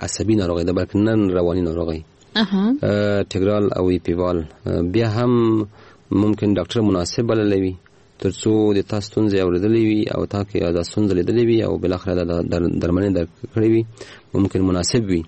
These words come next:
Speaker 1: خو دا، اه، فکر نه کوم چې د دې ناخوالو په مقابل کې عکس العمل وي. دا پکې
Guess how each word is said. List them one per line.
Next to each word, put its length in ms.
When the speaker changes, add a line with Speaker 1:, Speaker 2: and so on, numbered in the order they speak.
Speaker 1:
خو 220
دا، 220
اه، 720
فکر 200
نه 140
کوم 300
چې 140
د 120
دې 260
ناخوالو 520
په 140
مقابل 280
کې 180
عکس 200
العمل 300
وي. 180
دا 240
پکې 240